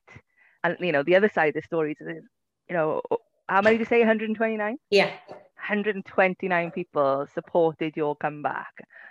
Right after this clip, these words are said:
Speaker 1: How incredible is that? I mean, you know, it's, it's sad that we have to fundraise. You know, you're not the only one to get back on the field, but incredible that you did.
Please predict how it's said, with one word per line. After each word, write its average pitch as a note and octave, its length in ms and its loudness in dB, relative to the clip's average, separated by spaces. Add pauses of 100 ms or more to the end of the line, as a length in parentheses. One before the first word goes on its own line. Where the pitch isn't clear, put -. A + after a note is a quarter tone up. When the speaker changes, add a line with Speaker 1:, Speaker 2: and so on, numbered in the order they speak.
(100)
Speaker 1:
How F#3 140 4
incredible E3 500 2
is D3+ 100 -2
that? - 300 -6 (840)
I D#3+ 60 -6
mean, D#3 260 -4 (400)
you E3+ 80 -4
know, D3 120 2
it's, - 200 -4 (220)
it's - 220 -12
sad F3+ 300 6
that E3+ 100 4
we D#3+ 80 -2
have E3 300 -2
to D#3+ 60 -8
fundraise. F3+ 720 -2 (200)
You D#3+ 80 -8
know, D3 160 -2
you're D3+ 80 -6
not D#3 160 -2
the D#3 120 2
only D#3 220 -4
one F#3 280 0 (180)
to F3+ 60 -12
get D#3 160 -4
back D#3 220 -4
on E3 100 -2
the E3 80 -8
field, G#3+ 360 4
but E3+ 280 2 (400)
incredible F3+ 500 0
that D#3 140 -2
you D3+ 80 -8
did. D3 260 -6